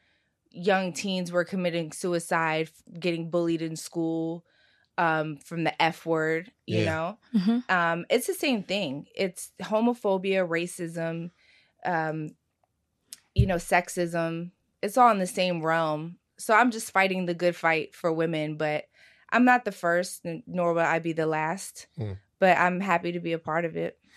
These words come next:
Speaker 2: Let's talk about Get Your Hoe On.
Speaker 3: <laughs>
Speaker 2: Okay. Couple of things.
Speaker 1: Yes.
Speaker 2: I've seen responses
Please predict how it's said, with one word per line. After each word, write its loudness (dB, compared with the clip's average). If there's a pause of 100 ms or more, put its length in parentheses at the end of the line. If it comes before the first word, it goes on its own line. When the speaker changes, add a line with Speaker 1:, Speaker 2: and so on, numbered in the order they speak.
(480)
Speaker 2:
Let's 0
talk 6
about 4
Get -4
Your -2
Hoe -6
On. -20 (300)
Speaker 3:
<laughs> 8 (1120)
Speaker 2:
Okay. -8 (680)
Couple 6
of 2
things. -4 (400)
Speaker 1:
Yes. -6 (140)
Speaker 2:
I've 4
seen 6 (240)
responses 4